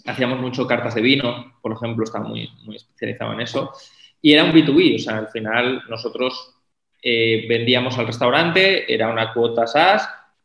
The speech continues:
y el restaurante hacía lo que quería, ¿vale? Al final, con eso estuvimos casi cuatro años, o sea, no, no, no fue poco, pero tres, cuatro años, y, pero vimos que llegó un momento en el que,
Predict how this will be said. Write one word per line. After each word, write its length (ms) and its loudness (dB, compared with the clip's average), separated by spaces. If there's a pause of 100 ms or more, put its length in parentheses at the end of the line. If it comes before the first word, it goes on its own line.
(120)
y 180 2
el 140 2
restaurante 800 0
hacía 300 -4
lo 120 0
que 120 -2
quería, 460 -8 (140)
¿vale? 240 -8
Al 80 -10
final, 340 -8 (200)
con 120 -6
eso 140 -8
estuvimos 420 0 (420)
casi 280 -8
cuatro 260 2
años, 280 -6
o 300 -20
sea, 100 -10
no, 280 -6
no, 600 -6
no 180 -14
fue 160 -6
poco, 420 -2 (560)
pero 480 4
tres, 340 0
cuatro 220 2
años, 340 0 (520)
y, 340 4
pero 160 2
vimos 300 2
que 140 4
llegó 160 4
un 80 0
momento 360 0
en 80 0
el 160 -2
que, 500 -2